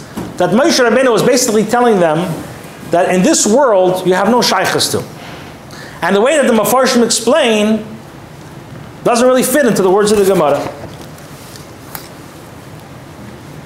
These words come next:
Another question you can ask is, what's the svara, what's the logic why somebody,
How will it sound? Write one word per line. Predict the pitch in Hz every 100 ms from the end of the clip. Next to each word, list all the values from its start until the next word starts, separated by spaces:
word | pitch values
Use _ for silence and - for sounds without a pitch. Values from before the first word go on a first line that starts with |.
| - - - - - - - - - - - - - - - -
Another | 160 294 339 -
question | 240 - 208
you | 180
can | 190
ask | 226 202 175 - - - - - -
is, | 175 160 160 160 156 - - - - - - - - - - - - - - - - - - - - -
what's | 196 302 311
the |
svara, | 240 - 208 214 160
what's | 240 233
the | 220
logic | 190 202 185 151 151 - - - -
why | 160 170 160
somebody, | 156 - 214 220 175 160 160